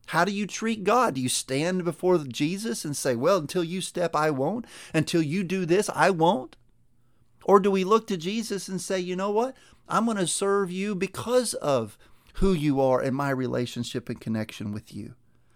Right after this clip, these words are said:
Go on down then to verse twenty-five, because the other side is mentioned as well. "Husbands," he says, "love your wives as Christ loved those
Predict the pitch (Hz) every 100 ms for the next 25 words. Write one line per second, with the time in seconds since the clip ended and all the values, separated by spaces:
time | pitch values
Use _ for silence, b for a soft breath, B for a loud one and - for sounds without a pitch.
0 | b b b b 156 185 175 160 139 160
1 | 208 165 147 143 156 156 - 180 175 -
2 | 185 220 - - 151 151 196 170 180 196
3 | 370 - 170 143 139 135 170 170 180 165
4 | - - - 214 262 156 151 170 156 -
5 | - - B B B B 143 190 262 254
6 | 180 151 131 135 147 180 175 151 147 135
7 | 139 _ - - 180 226 226 - 147 170
8 | 196 156 147 160 170